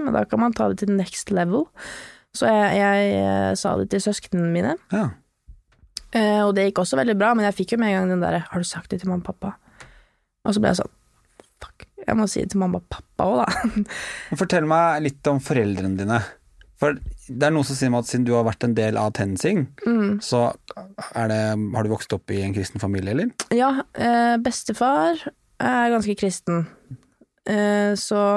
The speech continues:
Speaker 1: mamma har jo vært oppvokst i en kristen familie. Ehm,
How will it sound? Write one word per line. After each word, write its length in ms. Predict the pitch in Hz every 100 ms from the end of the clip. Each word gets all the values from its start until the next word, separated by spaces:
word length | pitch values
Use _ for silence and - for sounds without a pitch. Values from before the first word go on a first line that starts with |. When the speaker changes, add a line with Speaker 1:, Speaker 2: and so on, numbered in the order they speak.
| 208 202
Speaker 1:
mamma 300 | 196 185 185 185 180
har 100 | 180
jo 120 | 180 180
vært 420 | 185 180 _ 202
oppvokst 480 | - - 190 - -
i 80 | 196
en 220 | 190 196
kristen 320 | 202 196 190 190
familie. 400 | 196 190 214 330 - _ - - - - - - - _ _
Ehm, 1160 | - 208 202 202 202 98 98 98 196 196 190